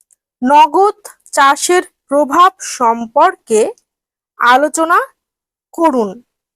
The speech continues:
পরবর্তী প্রশ্ন হলো, পাট চাষের দ্রুত বৃদ্ধি হওয়ার কারণ কি? ভিডিওটি ফ্রেন্ডদের সাথে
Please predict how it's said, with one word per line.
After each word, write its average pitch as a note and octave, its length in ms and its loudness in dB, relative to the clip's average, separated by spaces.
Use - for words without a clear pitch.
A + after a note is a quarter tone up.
পরবর্তী F4+ 520 -4
প্রশ্ন F4 260 -2
হলো, F4+ 200 2
পাট F4+ 300 0
চাষের C#4+ 480 0
দ্রুত D#4+ 340 0
বৃদ্ধি C#4+ 460 -2
হওয়ার A#3 300 0
কারণ B3 340 0
কি? B3 140 -4
ভিডিওটি G#4 420 0
ফ্রেন্ডদের D#4+ 440 -2
সাথে F#4 200 0